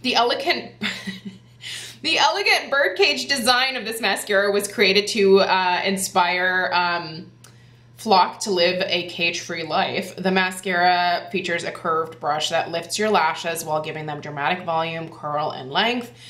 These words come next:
Um, its long-wearing formula is enriched with provitamin B five and sodium hyaluronate to moisturize and thicken each lash.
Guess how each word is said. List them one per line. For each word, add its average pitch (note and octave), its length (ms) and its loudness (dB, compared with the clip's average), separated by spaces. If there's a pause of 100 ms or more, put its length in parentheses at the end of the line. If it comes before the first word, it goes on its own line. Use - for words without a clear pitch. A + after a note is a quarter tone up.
(340)
Um, F#3+ 220 -2 (100)
its F#3+ 160 -8
long-wearing G3 540 2
formula E3+ 480 0
is E3 180 -4
enriched E3 560 -4
with E3 380 -2 (100)
provitamin G3+ 640 2
B F3+ 200 -4
five D#3+ 380 0
and D#3+ 460 -6
sodium E3 440 -4
hyaluronate E3+ 720 -2
to - 120 -8
moisturize E3 600 -4
and C#3+ 280 -14
thicken F3+ 280 -6
each F#3+ 240 -4
lash. E3+ 480 0